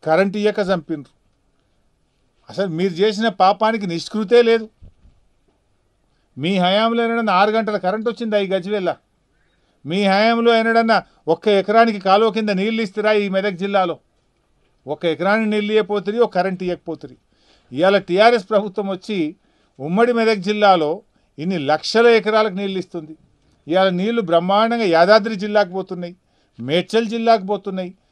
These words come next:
అటు మెదక్ జిల్లాకు పోతా ఉన్నాయి. అంటే ఇవాళ అద్భుతంగా నీళ్లు బారుతా ఉంటే మీ కళ్ళల్లో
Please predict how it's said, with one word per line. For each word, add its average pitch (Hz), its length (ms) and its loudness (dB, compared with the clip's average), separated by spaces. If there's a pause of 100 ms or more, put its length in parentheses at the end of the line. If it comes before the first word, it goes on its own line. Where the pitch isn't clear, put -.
(180)
అటు 151 140 -10
మెదక్ 147 300 0
జిల్లాకు 233 400 2
పోతా 202 300 0
ఉన్నాయి. 190 320 -4 (640)
అంటే 170 160 -6
ఇవాళ 208 180 2
అద్భుతంగా 226 580 0
నీళ్లు 220 300 -2
బారుతా 202 400 2
ఉంటే 180 280 -4
మీ 208 140 -4
కళ్ళల్లో 190 720 -2